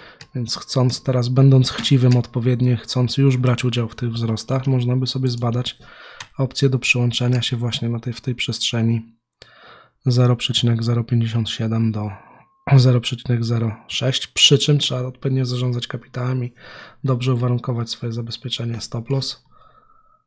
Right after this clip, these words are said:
E, a takie zabezpieczenie stop loss, jeżeli to w ogóle was interesuje, bo tu jest pewnie spora ga-, część inwestorów, którzy w ogóle, których w ogóle trading nie interesuje jako trading,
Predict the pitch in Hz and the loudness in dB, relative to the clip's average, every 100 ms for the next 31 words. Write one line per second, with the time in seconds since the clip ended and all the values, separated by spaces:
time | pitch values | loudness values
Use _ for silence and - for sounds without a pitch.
0 | _ _ _ 123 113 123 120 127 139 127 | _ _ _ -12 -10 -10 -10 -6 -4 -2
1 | 123 120 - 117 123 123 117 131 123 143 | -2 -6 -8 -6 -4 -4 -4 -6 0 0
2 | 135 127 139 131 127 127 127 123 135 139 | 0 0 0 2 0 2 0 0 0 2
3 | 170 185 202 170 127 - 120 - 120 123 | 4 6 8 8 4 0 -2 -2 0 0
4 | - 127 123 123 123 - 143 139 - 135 | 0 -2 0 -2 -4 -2 2 2 4 2
5 | 123 120 - 127 127 - 127 131 135 131 | 2 0 2 2 2 -2 -4 0 -2 -2
6 | 131 127 - 127 123 131 127 117 113 107 | -2 -2 -2 -4 -2 -2 -2 -2 -6 -6
7 | 110 107 110 113 113 - 107 104 120 120 | -6 -6 -6 -8 -8 -8 -8 -10 -10 -8
8 | 110 110 135 - | -8 -6 -6 -8